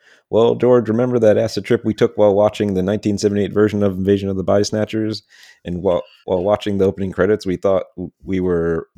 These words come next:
pollinating our, our own minds with the spores and the seven babies would just pop out of our heads? Of course I'll never forget that.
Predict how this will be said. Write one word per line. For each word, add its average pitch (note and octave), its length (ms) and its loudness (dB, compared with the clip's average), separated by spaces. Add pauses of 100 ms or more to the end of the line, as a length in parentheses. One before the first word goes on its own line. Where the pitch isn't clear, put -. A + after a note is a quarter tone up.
(120)
pollinating G#2 500 0
our, D#2+ 220 -4 (100)
our E2+ 100 -4
own G2 180 -2
minds G2+ 380 0
with F2+ 120 -6
the D#2 80 -6
spores G#2 520 -2
and D#2 280 -8 (400)
the D#2 100 -8
seven G2+ 360 -2
babies G2+ 420 0
would F2 140 -4
just F2 260 -6 (480)
pop G#2+ 240 -2
out G#2 120 4
of G2 80 -2
our F#2+ 100 4
heads? A2 360 0 (540)
Of - 140 -20
course - 280 0
I'll F2+ 120 4
never F2+ 180 -2
forget D#2 300 -2
that. C2+ 220 -2